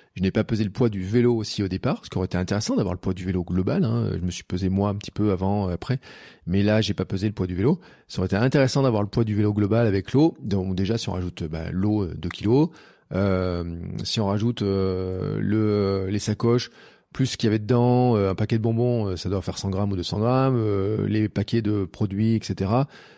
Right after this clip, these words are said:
les vêtements, enfin le bout de vêtements de rechange que j'avais, j'avais une veste de plus au cas où, enfin l'un dans l'autre. Peut-être que, euh, ça, je sais pas, ça rajoute, euh,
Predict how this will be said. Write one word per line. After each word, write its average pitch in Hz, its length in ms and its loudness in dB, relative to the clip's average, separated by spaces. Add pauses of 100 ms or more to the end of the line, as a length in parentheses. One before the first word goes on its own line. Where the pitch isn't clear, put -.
(120)
les 117 140 2
vêtements, 135 720 2
enfin 98 400 0
le 120 160 2
bout 120 120 2
de 101 60 -2
vêtements 107 240 0
de 98 60 0
rechange 98 320 -2
que 95 80 -2
j'avais, 110 360 4
j'avais 98 180 0
une 92 80 -2
veste 90 160 0
de 92 60 0
plus 95 280 -2
au 87 40 -4
cas 90 140 0
où, 123 220 6
enfin 85 240 -2
l'un 95 120 2
dans 107 120 4
l'autre. 127 260 2 (840)
Peut-être - 420 0
que, 123 120 2
euh, 95 680 4
ça, - 160 -4
je 82 100 -2
sais - 60 -4
pas, 143 160 4
ça 85 160 -2
rajoute, 92 360 -2
euh, 78 260 -4